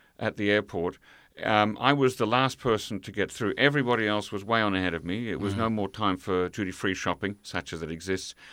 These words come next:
Speaker 1: uh, at Pyongyang Airport.
Speaker 2: Mm.
Speaker 1: Uh, it was time to board the plane, and I was getting a little bit antsy that they, they had a lot of questions, and then they wanted to go through,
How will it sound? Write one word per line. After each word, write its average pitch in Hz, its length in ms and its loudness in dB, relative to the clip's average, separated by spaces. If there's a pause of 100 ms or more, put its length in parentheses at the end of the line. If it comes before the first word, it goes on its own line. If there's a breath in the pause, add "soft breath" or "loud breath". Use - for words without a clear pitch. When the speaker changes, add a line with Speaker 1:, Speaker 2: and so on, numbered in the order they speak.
(120 loud breath)
Speaker 1:
uh, 90 220 0
at 87 140 -4
Pyongyang 90 400 0
Airport. 95 420 -2 (140 loud breath)
Speaker 2:
Mm. 104 340 -2
Speaker 1:
Uh, 90 160 0
it 104 40 0
was 95 120 -2
time 117 280 2
to 104 40 -2
board 92 280 -2
the - 60 -12
plane, 90 380 -4 (340 soft breath)
and 101 160 0
I 113 60 4
was 107 160 0
getting 104 180 0
a 107 40 0
little 151 180 0
bit 120 140 2
antsy 110 520 -2
that 101 180 -2
they, 98 340 -2
they 104 80 -8
had 107 80 -8
a 127 40 -8
lot 170 100 -4
of - 80 -8
questions, 143 420 -2
and 117 80 -2
then 127 80 0
they 123 80 2
wanted 117 300 0
to 113 60 -8
go 107 220 0
through, 101 400 0